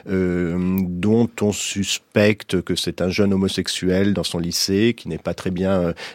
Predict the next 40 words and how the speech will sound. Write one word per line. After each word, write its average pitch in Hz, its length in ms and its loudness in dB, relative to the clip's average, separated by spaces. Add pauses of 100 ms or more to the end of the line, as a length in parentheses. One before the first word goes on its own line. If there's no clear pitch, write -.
(180)
intégré, 101 540 2
qui - 160 0
rêverait 104 400 4
de 101 80 4
partir, 113 540 0
lui 92 140 2
aussi, 98 280 0
de 113 100 2
quitter 101 300 -2
sa 90 160 0
maman, 92 340 0 (400)
euh, 87 480 0
et 120 80 4
qui 113 180 0
voit 110 220 6
en 123 80 6
lui 117 300 2
une 113 100 -8
sorte 117 220 0
de 98 80 2
modèle 107 440 2
de 98 80 0
liberté, 95 720 0
d'audace, 92 600 2
et 82 120 -2
cetera. 82 340 -4
Sauf - 180 -2
que 95 100 -4
lui, 110 200 2
le 196 100 2
soir, 117 240 0
il 90 80 -2
rentre 92 160 -4
chez - 120 -6
lui, 107 260 -2
il 85 100 -2
rentre 85 180 -4
chez 95 80 -2
sa 87 140 -4
maman. 80 360 -4